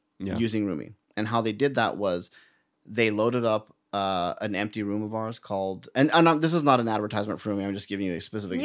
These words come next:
Speaker 2: example.
Speaker 1: Yeah,
Speaker 3: no,
Speaker 1: I mean,
Speaker 3: that's
Speaker 1: th-,
Speaker 3: great.
Speaker 1: but it's
Speaker 3: Yeah.
Speaker 1: an example of V R being used in these kinds of, like, education and training situations.
Speaker 2: Education and training, yeah.
Speaker 1: It, and it's why it's powerful.
Speaker 2: Exactly.
Speaker 1: Yeah.
Speaker 2: So they were able to load up,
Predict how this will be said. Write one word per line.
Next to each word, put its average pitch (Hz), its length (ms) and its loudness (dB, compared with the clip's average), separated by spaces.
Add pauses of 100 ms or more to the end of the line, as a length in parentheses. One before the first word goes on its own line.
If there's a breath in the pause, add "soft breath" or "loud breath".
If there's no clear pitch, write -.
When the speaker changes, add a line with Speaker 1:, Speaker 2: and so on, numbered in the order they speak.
(160)
Speaker 2:
example. 226 80 6
Speaker 1:
Yeah, 202 80 10
Speaker 3:
no, 113 40 12
Speaker 1:
I 117 60 10
mean, 123 80 6
Speaker 3:
that's 117 100 4
Speaker 1:
th-, 131 80 6
Speaker 3:
great. 117 260 -2
Speaker 1:
but - 100 -4
it's 123 120 -2
Speaker 3:
Yeah. - 40 0
Speaker 1:
an 127 40 2
example 98 480 0
of 90 140 -4
V 87 160 -4
R 85 140 -4
being 85 240 -8
used 82 280 -8
in 82 80 -12
these 85 140 -12
kinds 90 220 -12
of, - 40 -20
like, 92 180 -12
education 90 520 -6
and 85 100 -12
training 85 280 -12
situations. - 380 -2
Speaker 2:
Education 127 360 -2
and 104 80 -4
training, 76 280 -4
yeah. 82 180 -2
Speaker 1:
It, - 80 -12
and 92 320 -6
it's - 240 -12 (200)
why 90 280 -2
it's 87 160 -8
powerful. - 420 -10 (160)
Speaker 2:
Exactly. 131 380 2
Speaker 1:
Yeah. - 60 -6
Speaker 2:
So 131 120 0
they 127 100 6
were 127 80 6
able 143 140 4
to 123 120 -6
load 110 360 2
up, 104 300 2